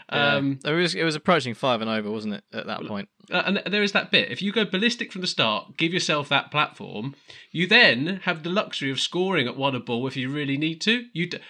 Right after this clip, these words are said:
Speaker 2: like, you don't get any more brownie points if you chase it down within forty-two overs. Like, there's, there's not a thing there. The,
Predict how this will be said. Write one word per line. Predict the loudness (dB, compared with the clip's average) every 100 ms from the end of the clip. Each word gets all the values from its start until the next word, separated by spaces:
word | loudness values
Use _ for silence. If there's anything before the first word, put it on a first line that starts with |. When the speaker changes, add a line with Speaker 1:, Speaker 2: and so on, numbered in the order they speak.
| -6
Speaker 2:
like, | -2
you | 2
don't | 4 4
get | 4
any | 4 2
more | 0
brownie | 4 6 6 4
points | -2 -4 -4 -6
if | -6
you | 0
chase | 2 2 0
it |
down | 0 0
within | 2 -2 -2
forty-two | -6 -4 -2 0 0
overs. | 0 -4 -8 -2
Like, | -2
there's, | -2 -4
there's | -4 0
not | 0 0
a |
thing | 0 0 0
there. | -2 -2 -2 _ -20 -20 -10 -4
The, | -4